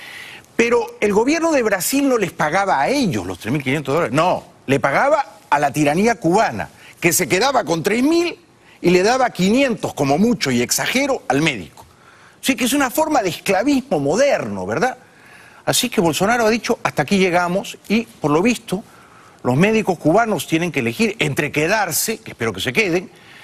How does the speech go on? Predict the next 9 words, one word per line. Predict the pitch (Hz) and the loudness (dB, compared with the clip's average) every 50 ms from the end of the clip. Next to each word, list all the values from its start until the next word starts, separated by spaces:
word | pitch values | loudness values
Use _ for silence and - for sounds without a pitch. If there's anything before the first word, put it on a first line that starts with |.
| - - - - | -20 -16 -8 -6
ganando | 139 135 156 147 175 190 208 220 208 185 160 | 0 0 0 2 2 0 0 2 0 0 2
el | 160 | 2
íntegro | 180 220 262 269 254 254 226 190 175 175 | 2 2 2 2 0 -2 -2 0 0 0
de | 160 151 139 | 0 0 -2
su | - - 127 | -2 -2 -2
salario | - - 151 160 180 202 208 185 151 135 | -2 -2 0 0 0 0 0 -2 -2 -2
como | - 131 139 139 131 | -2 -2 -2 -2 -2
corresponde, | - 143 131 - - 131 - - 233 233 202 165 151 151 202 226 - - - - - - - - - - - - - | -2 -2 -2 -2 -4 -4 0 2 2 2 4 2 2 2 0 0 -2 -10 -20 -20 -20 -20 -20 -20 -20 -20 -14 -6 -2
¿ah? | 123 165 202 - | 0 0 0 -2